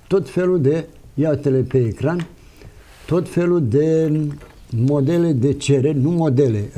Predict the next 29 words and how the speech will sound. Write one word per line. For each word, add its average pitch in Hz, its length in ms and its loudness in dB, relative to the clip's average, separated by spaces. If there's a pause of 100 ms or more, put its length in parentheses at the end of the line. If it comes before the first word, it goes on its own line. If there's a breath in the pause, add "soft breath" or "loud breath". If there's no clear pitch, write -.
uh, 117 100 -4
cereri 151 480 0 (100)
concrete, 143 680 -2 (480 loud breath)
pe 123 140 -2
care 123 480 -2
m-am 185 260 -2
gândit 131 460 0
eu 120 260 0 (760 soft breath)
că - 120 -4
bine 147 300 0
ar 147 100 0
fi 143 180 -6
să 160 220 -4
le 131 260 2
adun 147 300 -2
într-o 131 280 -2
carte, 110 560 -4 (720 loud breath)
să - 240 -6
le 190 460 0
anonimizez, 139 1120 0 (320)
că - 100 -4
așa 127 240 0
este 113 460 0
reglementarea 110 1300 -2
și - 220 -6
așa 113 220 -2
este 107 280 -2
și - 180 -6
corect. 117 560 -2